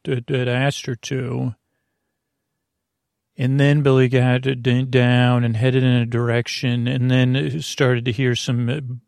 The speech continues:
uh, hopping, uh, like, uh, the tower or the tunnel had gotten bigger. And all will be well, and Billy kind of was singing a comforting lullaby.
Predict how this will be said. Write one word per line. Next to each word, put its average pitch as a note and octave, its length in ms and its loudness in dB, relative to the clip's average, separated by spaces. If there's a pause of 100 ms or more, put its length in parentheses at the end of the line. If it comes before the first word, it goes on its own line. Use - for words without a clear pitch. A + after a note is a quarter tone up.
uh, C#3+ 60 -10
hopping, C3 800 -2
uh, C3 120 -6
like, B2+ 500 -4
uh, B2+ 60 0
the B2+ 1040 -2
tower B2 840 0
or A#2+ 80 -4
the B2 100 -4
tunnel B2+ 460 0
had A#2+ 180 -4
gotten C3 400 -4
bigger. B2 680 -4 (440)
And E3+ 100 -8
all G3 240 0
will F#3 160 2
be D3+ 180 4
well, C#3+ 440 2
and B2+ 180 0
Billy C#3 280 2
kind C3+ 220 -2
of B2 60 -4
was B2 100 -4
singing C3 340 -2
a B2+ 180 -4 (120)
comforting B2+ 580 -4
lullaby. B2+ 1000 0